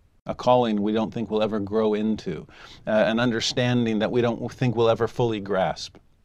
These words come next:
The book of Isaiah or Revelation. I mean, there's so many different examples of having this experience. I'm sure you've had it just like I have. But verse three, there are five pieces of advice the Lord gives them. "Therefore," number one,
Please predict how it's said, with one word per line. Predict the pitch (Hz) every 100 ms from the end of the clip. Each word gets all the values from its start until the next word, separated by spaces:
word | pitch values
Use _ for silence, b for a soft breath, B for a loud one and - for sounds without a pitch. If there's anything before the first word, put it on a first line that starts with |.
| _
The | 95
book | 95 110
of | 107
Isaiah | 104 95 117 110 98
or | 85 92
Revelation. | 98 120 110 104 101 104 90
I |
mean, | 98 B B -
there's | 113 -
so | 135
many | 139 139
different | 123 127 117
examples | 104 101 110 107 98
of | 95 87
having | 110 113 117
this | 107 101
experience. | 98 - 113 104 - -
I'm | 101
sure | - 117
you've | 107 113
had | 107 104
it | 107 -
just | - 104
like | 98 92
I | 104
have. | 117 - B B B B B -
But | 113
verse | 101 131 151
three, | 165 139 135
there | 120 123
are | 107 104
five | 101 - 120 151 160
pieces | - 139 135 123
of | 123
advice | 120 110 101 -
the | 101
Lord | 101 101
gives | 90 90 82
them. | 80 73 - _ b b b b b
"Therefore," | 107 131 147 - 131 135 139 123
number | 117 131 143
one, | 104 90 85